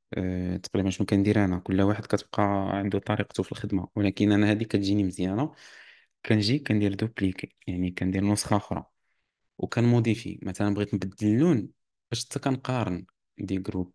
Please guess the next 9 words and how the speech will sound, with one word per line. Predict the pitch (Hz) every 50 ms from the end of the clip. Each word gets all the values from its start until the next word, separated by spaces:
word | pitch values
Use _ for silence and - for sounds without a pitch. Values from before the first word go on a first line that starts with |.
| - 95
أنا | 90 90 87 87 87 87 87 87
كنديفلوبي. | - - 87 90 87 90 90 90 90 92 - - 120 135 147 139 135 - - - - - _ _ _ -
مثلًا | - 95 - 104 110 131 131 113
بغيت | 110 113 117 -
نبدل | 101 92 - - _ - - 131 135 135 127
وندير | 117 104 98 87 98 98 98 101 98
مثلًا | 92 90 - 90 90 87 92 98 98 95
صفر | - - - - 87 82 _ _ _ _ _ _ _ _ _ - -
مثلًا، | - - - - 117 123 127